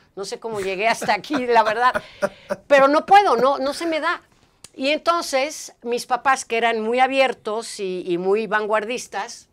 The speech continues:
me dejaron, me dejaron. O sea, claro, tenía yo que ir a la escuela, eso que ni qué, pero me dejaron ser yo. Y, y entonces yo no tengo ninguna técnica, por ejemplo, en la actuación. Sin embargo, soy muy buena actriz.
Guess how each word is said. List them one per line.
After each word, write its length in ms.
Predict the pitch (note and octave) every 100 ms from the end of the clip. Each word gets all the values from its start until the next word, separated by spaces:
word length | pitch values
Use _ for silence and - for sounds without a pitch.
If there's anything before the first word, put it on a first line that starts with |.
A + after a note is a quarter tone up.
| _
me 160 | F#3
dejaron, 560 | F#3 - C#4 - C4+ F3+ _ _ -
me 140 | F#3+
dejaron. 440 | G3+ G3+ C#4 F4+
O 40 | G3+
sea, 160 | A3
claro, 300 | F#3+ B3+ F#3+
tenía 260 | D#3 D#3+ A3
yo 120 | G3+
que 100 | G3
ir 120 | F#3
a 40 | F3+
la 100 | E3+
escuela, 420 | F3 B3+ B3 D#3
eso 220 | D#3+ F#3
que 100 | F#3
ni 140 | E3 D#3+
qué, 200 | A#3 - - - _
pero 220 | A3 A3
me 120 | A3+ A3
dejaron 400 | A3 B3+ C#4 C4+
ser 220 | B3 G3
yo. 200 | G3 F3 _ _ _ _ _ _ _ _ _ _
Y, 440 | C4 C4+ C4+ C#4 B3+
y 100 | C4+
entonces 420 | C4+ D4+ D4 D4
yo 100 | D4+
no 140 | D#4
tengo 280 | D4+ C#4+ C#4+
ninguna 360 | C#4 B3 C4+ C4+
técnica, 600 | C4+ C4 B3+ - A3 A#3+ - _ _
por 100 | G3+
ejemplo, 280 | A3+ A3+ A#3+
en 60 |
la 60 | A#3+
actuación. 640 | A3+ A#3+ A3 - A3+ A3 - _ _
Sin 280 | - - A#3
embargo, 300 | A#3+ B3+ C4+
soy 160 | C4+ B3
muy 140 | B3
buena 220 | A#3 B3
actriz. 540 | B3+ - F#4+ G4 -